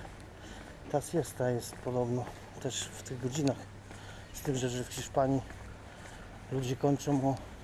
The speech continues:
y, czternastej i otwierają ponownie sklepy, a tu już nie. <laughs> Idę tak, idę, szukam tego w dworcu autos-, autobusu. Zobaczcie, takie trzciny jak w Hiszpanii, identyczne.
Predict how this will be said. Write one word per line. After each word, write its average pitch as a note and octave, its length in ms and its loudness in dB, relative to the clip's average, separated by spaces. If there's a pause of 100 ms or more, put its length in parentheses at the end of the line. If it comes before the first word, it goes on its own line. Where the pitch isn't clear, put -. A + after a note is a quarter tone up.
(760)
y, B2+ 280 4 (380)
czternastej D3 720 6 (320)
i D3 220 2
otwierają D3+ 440 4
ponownie C3 300 0
sklepy, D#3 340 2 (580)
a C3+ 140 6
tu G3+ 140 2
już A3+ 240 2
nie. C#3+ 140 8 (360)
<laughs> - 1500 -4
Idę C#3+ 140 2
tak, C#3 240 2
idę, C#3+ 140 6
szukam C#3+ 320 2
tego C#3+ 240 6
w C#3 60 4
dworcu C#3 420 2 (140)
autos-, D3 440 4
autobusu. D3 560 8
Zobaczcie, D3 300 10
takie - 200 6
trzciny D#3 380 12
jak C#3 200 12
w - 260 -4
Hiszpanii, D3+ 380 12
identyczne. C#3+ 480 10